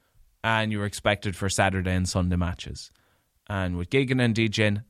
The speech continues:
that just did not fit. I couldn't find a way to make it work, so I stepped away from football.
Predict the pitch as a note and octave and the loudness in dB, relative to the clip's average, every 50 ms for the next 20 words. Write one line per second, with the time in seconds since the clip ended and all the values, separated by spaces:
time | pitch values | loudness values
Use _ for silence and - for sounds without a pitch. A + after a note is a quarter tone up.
0 | _ - D#3+ D#3 - - D3+ C#3+ - - - C3+ B2+ A#2 A#2+ A2 G#2+ G#2+ - - | _ 4 4 4 4 2 0 -2 -2 2 2 2 4 4 2 2 2 0 -2 -4
1 | F2+ E2+ F2 - - _ - A2 A2+ - D3 C#3 C3+ C#3 A2+ B2+ B2 A#2 A2+ A2+ | -6 -6 -6 -8 -10 _ -4 -4 0 2 2 2 2 2 4 4 4 6 6 4
2 | A2+ A2+ G#2 G2 - A2 G#2+ G2 F#2 - B2 - C3 D3 E3+ F3+ - - - _ | 6 6 4 4 2 2 2 2 2 0 -2 4 6 8 8 6 4 -2 -12 _
3 | _ _ _ _ _ _ _ _ _ _ _ _ _ _ _ _ _ _ _ _ | _ _ _ _ _ _ _ _ _ _ _ _ _ _ _ _ _ _ _ _
4 | _ _ _ - - B2+ A2+ A2 G#2+ - - A#2+ - - A#2 G#2 G#2+ G2 F#2 F#2 | _ _ _ -2 2 4 4 4 4 2 2 0 2 2 2 4 6 6 6 4
5 | F2 F2 - _ _ - - A2 G2 F#2 - - G2+ F2+ - - E2+ C#2+ - - | 2 -2 -6 _ _ -4 -2 0 0 0 0 0 -2 -2 -2 -4 -6 -8 -8 -12